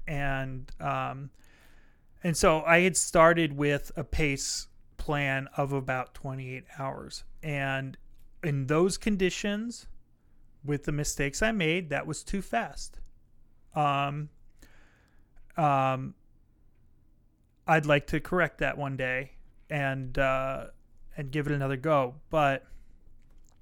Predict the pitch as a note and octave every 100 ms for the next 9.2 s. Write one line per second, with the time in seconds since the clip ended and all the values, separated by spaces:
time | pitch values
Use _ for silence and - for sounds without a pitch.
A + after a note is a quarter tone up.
0 | - - _ - - E3+ D#3+ - - -
1 | - A3 A#3 F#3+ F#3+ F3 - E3 D3+ C3+
2 | B2+ - - - - - - F3 C#3+ C3
3 | B2+ - - - - - - - - F3+
4 | D#3 C3+ C3 C#3 C#3 - D3+ C#3 C#3+ F3+
5 | - D3 C3+ - - - C#3 E3 C#3+ C3+
6 | C#3+ C3+ - - E3 D3+ D#3 D3+ C#3 B2+
7 | C3+ A#2+ B2+ - - - - - - _
8 | _ _ - _ - D3+ C#3 C3 C3+ C3+
9 | C3+